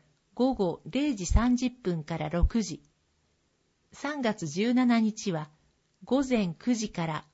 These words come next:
午後三時。令和二年国勢調査。人口速報集計結果が公表されました。本市の世帯数、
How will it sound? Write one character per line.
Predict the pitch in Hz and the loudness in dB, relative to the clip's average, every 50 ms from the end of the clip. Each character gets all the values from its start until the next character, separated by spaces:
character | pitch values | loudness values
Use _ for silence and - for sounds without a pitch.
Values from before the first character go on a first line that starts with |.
| _ _ _ | _ _ _
午 | 165 202 269 294 | -4 -2 0 0
後 | 247 202 156 - | 0 0 -2 0
三 | - - 233 254 240 190 160 | 2 2 4 4 4 2 2
時。 | - - - - _ _ _ _ _ _ _ _ _ _ _ _ _ _ _ _ _ _ _ _ _ _ _ _ _ _ _ _ _ _ _ _ _ _ _ _ _ _ _ _ _ _ _ _ - | -2 -6 -12 -16 _ _ _ _ _ _ _ _ _ _ _ _ _ _ _ _ _ _ _ _ _ _ _ _ _ _ _ _ _ _ _ _ _ _ _ _ _ _ _ _ _ _ _ _ -6
令 | 180 175 247 294 302 294 | -2 2 2 2 2 4
和 | 247 214 185 | 4 4 4
二 | 175 190 220 214 | 4 4 4 4
年 | 202 175 165 151 147 | 4 2 2 -2 -6
国 | - - 175 - - 269 | -8 -8 -4 -2 -2 -2
勢 | - - 277 269 262 254 | 0 2 4 4 4 2
調 | - - 233 196 165 | 2 0 0 0 0
査。 | - - - 113 - - _ _ _ _ _ _ _ _ _ _ _ _ _ _ - | -2 -6 -10 -14 -14 -16 _ _ _ _ _ _ _ _ _ _ _ _ _ _ -12
人 | 160 - 202 226 233 240 240 247 | -6 0 2 4 6 6 4 4
口 | - - 214 208 202 190 185 - - - | 2 0 2 4 4 4 2 0 -2 -4
速 | - - 196 - - 294 | -4 -4 -2 0 0 0
報 | 254 - 277 269 262 | 2 2 2 2 2
集 | 254 - - - 262 277 | 0 -2 0 0 0 0
計 | 277 - 285 285 277 | 2 2 4 2 4
結 | 285 - 277 254 254 | 4 2 2 0 0
果 | - 196 175 | -2 -4 -2
が | 160 165 165 160 - _ _ _ | -2 -2 -4 -4 -6 _ _ _
公 | - 233 233 254 | 2 4 4 4
表 | 247 - 262 254 247 220 | 4 4 4 4 4 4
さ | - 226 220 | 2 2 4
れ | 208 196 | 4 4
ま | 190 185 185 | 4 4 2
し | - - - | -2 -6 -10
た。 | - 147 156 - _ _ _ _ _ _ _ _ _ _ _ _ _ _ _ _ _ _ _ _ _ _ _ _ _ _ _ _ _ _ _ _ _ _ _ _ _ | -10 -12 -12 -14 _ _ _ _ _ _ _ _ _ _ _ _ _ _ _ _ _ _ _ _ _ _ _ _ _ _ _ _ _ _ _ _ _ _ _ _ _
本 | - - - 285 294 285 247 | -12 -2 2 4 4 6 4
市 | - - 196 180 | 4 2 2 2
の | 170 160 147 151 - - - | 2 2 0 -2 -6 -12 -18
世 | - - - 214 214 - | -10 -2 0 0 2 4
帯 | 285 277 269 247 214 | 4 4 4 4 2
数、 | - - - 156 156 147 - - | 0 -4 -6 -4 -4 -4 -6 -8